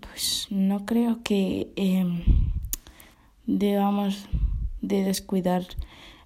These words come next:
lo que ya no nos hace falta para triunfar. Creo que debemos de,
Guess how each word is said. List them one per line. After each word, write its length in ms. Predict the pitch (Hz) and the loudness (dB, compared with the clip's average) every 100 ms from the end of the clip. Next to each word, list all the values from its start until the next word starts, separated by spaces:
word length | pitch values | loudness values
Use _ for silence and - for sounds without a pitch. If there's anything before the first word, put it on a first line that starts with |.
| - | -4
lo 100 | 196 | -2
que 160 | 196 | 0
ya 180 | 185 196 | 0 2
no 180 | 185 185 | 4 2
nos 220 | 185 180 | 2 0
hace 180 | 185 - | -4 -4
falta 400 | 180 185 180 175 | 0 0 0 -4
para 200 | 175 170 | -2 -2
triunfar. 440 | 175 185 196 214 220 - | -2 -2 2 0 0 -14
Creo 240 | - 208 208 | -4 -2 0
que 180 | 220 202 | 0 2
debemos 480 | 196 - 196 196 | 2 2 2 2
de, 360 | 202 190 180 180 | 2 2 0 -4